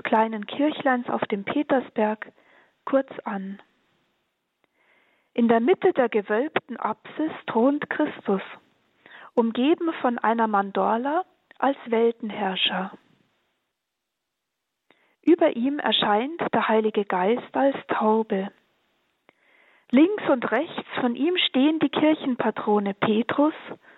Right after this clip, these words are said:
und Paulus, darunter die Symbolwesen der vier Evangelisten. Die Mitte des Apsisfreskos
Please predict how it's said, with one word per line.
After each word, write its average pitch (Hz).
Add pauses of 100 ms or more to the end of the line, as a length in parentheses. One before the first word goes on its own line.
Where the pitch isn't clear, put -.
(120)
und 285
Paulus, 214 (1200)
darunter 240 (480)
die 233
Symbolwesen 262
der 233
vier 277
Evangelisten. 233 (2750)
Die 233
Mitte 262
des 202 (280)
Apsisfreskos -